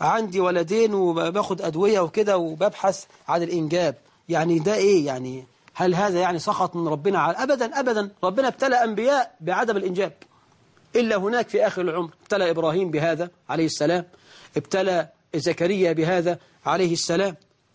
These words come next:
هذا ابتلاء، فاصبري يا أمة الله. وإذا كان في سبب، آه، موضوعي، سبب يعني من أسباب،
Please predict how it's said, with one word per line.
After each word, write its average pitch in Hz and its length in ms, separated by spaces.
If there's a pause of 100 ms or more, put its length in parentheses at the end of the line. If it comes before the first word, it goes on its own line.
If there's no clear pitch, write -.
(120)
هذا 180 160
ابتلاء، 240 500
فاصبري 208 440
يا 190 160
أمة 196 180
الله. 196 360 (360)
وإذا 170 220
كان 226 180
في 233 240
سبب، 185 500 (400)
آه، 160 260
موضوعي، 170 720
سبب 180 460
يعني 151 480
من 160 240
أسباب، 170 460